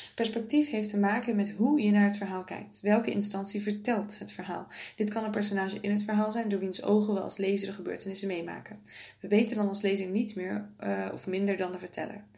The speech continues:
Je ziet alleen maar wat hij of zij denkt. Je voelt en ziet. In dat geval spreek je van een personaal perspectief.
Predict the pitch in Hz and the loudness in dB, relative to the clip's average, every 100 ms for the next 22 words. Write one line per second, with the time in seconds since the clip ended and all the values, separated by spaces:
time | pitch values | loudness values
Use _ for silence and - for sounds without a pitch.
0 | - - - 202 208 202 190 196 214 202 | -16 -16 -2 0 2 2 2 2 2 0
1 | 190 180 185 202 196 185 - - - 190 | 0 -2 -2 -2 -4 -4 -8 -14 -10 -8
2 | 202 226 233 - 185 - - - - - | -4 -2 -4 -6 -8 -10 -14 -16 -16 -12
3 | - 202 214 - 233 233 233 - 214 214 | -2 2 2 0 -2 0 0 0 0 0
4 | 214 202 185 185 196 196 - 185 180 185 | -4 -4 -6 -4 -2 -2 -4 -4 -4 -4
5 | - - 208 - | -8 -8 -12 -14